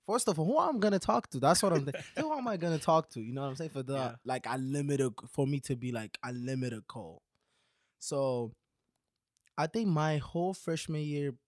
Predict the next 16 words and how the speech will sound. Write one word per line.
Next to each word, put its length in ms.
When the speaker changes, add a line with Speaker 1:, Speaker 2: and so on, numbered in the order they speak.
Speaker 1:
probably, 320
like, 240
full 320
semester, 680
the 120
whole, 260
f-, 80
I 120
didn't 180
have 300
no 260
plan, 340
like, 180
phone 220
plans. 480
And, 800